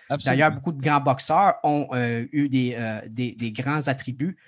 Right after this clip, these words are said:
Speaker 2: par rapport, des grandes victoires par rapport à des coups au corps. Je parle de Miguel Ángel Cotto, Mike Tyson, Joe Frazier, Mickey Ward,
Speaker 1: Mhm.
Speaker 2: Hopkins contre De La Hoya, Gatti contre Dorin, puis sans doute aujourd'hui, celui qui possède,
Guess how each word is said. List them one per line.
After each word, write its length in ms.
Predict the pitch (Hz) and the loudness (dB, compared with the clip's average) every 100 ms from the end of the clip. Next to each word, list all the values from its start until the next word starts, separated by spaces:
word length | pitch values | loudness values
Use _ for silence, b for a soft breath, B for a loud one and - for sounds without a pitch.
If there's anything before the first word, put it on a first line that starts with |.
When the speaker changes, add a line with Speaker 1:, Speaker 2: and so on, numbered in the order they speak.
| b | b
Speaker 2:
par 140 | 143 135 | 2 4
rapport, 340 | 127 147 147 | 4 2 2
des 80 | 135 | 2
grandes 220 | 151 139 | 0 0
victoires 340 | 135 156 156 165 | -2 0 0 2
par 120 | 131 | 0
rapport 180 | 113 139 | 0 -2
à 40 | |
des 100 | 127 | -2
coups 160 | 131 110 | -4 -2
au 20 | |
corps. 240 | 135 139 | 2 2
Je 100 | 135 | 0
parle 160 | 135 127 | -2 -2
de 80 | 117 | 0
Miguel 340 | 135 131 139 135 | 2 2 0 0
Ángel 320 | 127 139 135 | -2 0 -2
Cotto, 440 | 135 120 151 151 B B - | -4 -4 -2 -4 B B 2
Mike 240 | 135 139 | 2 2
Tyson, 560 | - 131 131 127 127 123 - | 0 0 0 -2 -2 -4 -8
Joe 260 | 120 139 147 | -4 -2 -2
Frazier, 480 | - 135 127 113 110 123 | 0 0 0 -2 -8 -6
Mickey 300 | 123 147 - | 0 0 2
Ward, 480 | 131 117 113 123 117 b b b | 0 2 0 -2 -4 b b b
Speaker 1:
Mhm. 220 | 107 127 113 | -8 -2 4
Speaker 2:
Hopkins 380 | 185 - 180 160 | 2 4 0 2
contre 180 | 156 139 | 2 2
De 60 | 131 | 2
La 180 | 123 110 | 4 2
Hoya, 340 | 113 117 117 - | 2 -2 -2 -4
Gatti 460 | 120 196 - 190 | 2 2 2 -2
contre 260 | 175 151 127 | 0 0 2
Dorin, 360 | 131 113 113 135 b b b b | 4 2 0 -4 b b b b
puis 100 | 143 | -4
sans 280 | - 185 175 | 0 2 2
doute 200 | 202 196 | 0 0
aujourd'hui, 400 | 147 117 120 156 | 0 0 -2 -4
celui 240 | 127 131 | -4 -4
qui 120 | - | -6
possède, 360 | - 123 147 139 | -4 -4 -2 -6